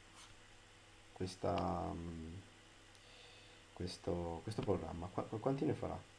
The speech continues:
Ok, quanti ne farà? Beh, ne fa, eh, sicuramente due <laughs> qua, ok? Due, senza contare i cicli iniziali.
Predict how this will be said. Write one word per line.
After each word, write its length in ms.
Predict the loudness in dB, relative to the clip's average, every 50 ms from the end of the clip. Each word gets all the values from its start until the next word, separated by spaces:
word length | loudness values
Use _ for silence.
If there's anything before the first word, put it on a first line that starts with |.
| -18 -18 -18 -18 -18 -16 -14 -14
Ok, 420 | -8 -2 2 2 2 2 0 -2
quanti 240 | -2 -2 -2 0 2
ne 60 | 2
farà? 260 | 2 2 2 0 0 -2 -6 -14 -18 -18 -18 -18 -18 -18 -18 -18 -18 -18 -16 -4 4
Beh, 180 | 6 8 8
ne 100 | 8 6
fa, 300 | 6 8 8 8 8 6 2 -6 -14 -16 -18 -18 -18 -18 -18 -8 0 2
eh, 100 | 2 2
sicuramente 640 | 2 0 2 4 6 6 8 6 6 6 6 4
due 280 | 6 4 4 6 6 6 6 6
<laughs> 80 | 4 4
qua, 200 | 4 4 6 6
ok? 640 | 6 4 2 -4 -14 -16 -16 -10 -4 0 2 2 2 0 -2 -6 -12 -16 -16 -16 -18 -18 -18 -18 -18 -18 -18 -18 -18 -18 -18 -18 -18 -18 -18 -18 -18 -18 -18 -18 -18 -18 -18 -18 -18 -18 -18 -18 -18 -18 -18 -18 -16 -6
Due, 320 | 0 4 6 6 6 6 4 0 -6 -8 -6
senza 200 | -4 0 2 2
contare 360 | 4 4 4 6 6 6 6
i 60 | 4
cicli 240 | 4 2 2 2 2
iniziali. 600 | 2 2 0 0 2 2 2 2 2 2 0